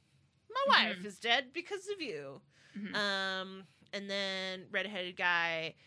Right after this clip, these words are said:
Speaker 1: gets, uh, his, has a secret knife and then stabs Val Kilmer
Speaker 2: Mm-hmm.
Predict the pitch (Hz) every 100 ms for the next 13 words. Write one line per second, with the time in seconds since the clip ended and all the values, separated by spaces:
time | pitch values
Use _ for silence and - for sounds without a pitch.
0 | - - 196 - - 208 185 180 170 170
1 | - 214 170 160 156 - - - - -
2 | 120 92 120 - 208 175 175 - 214 220
3 | - 254 294 285 208 180 165 - 240 226
4 | 208 208 180 - 233 220 247 277 - 196